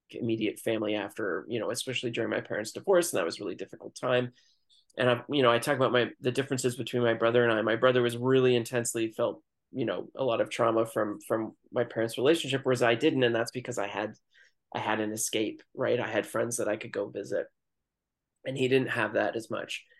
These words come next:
And so I think part of what that did is, like, when I think about my,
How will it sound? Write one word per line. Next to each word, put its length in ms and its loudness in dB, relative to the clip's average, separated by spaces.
And 120 2
so 140 8
I 100 8
think 240 4
part 220 8
of 120 8
what 200 2
that 220 2
did 180 4
is, 140 2
like, 160 2
when 160 0
I 80 4
think 260 0
about 320 2
my, 420 2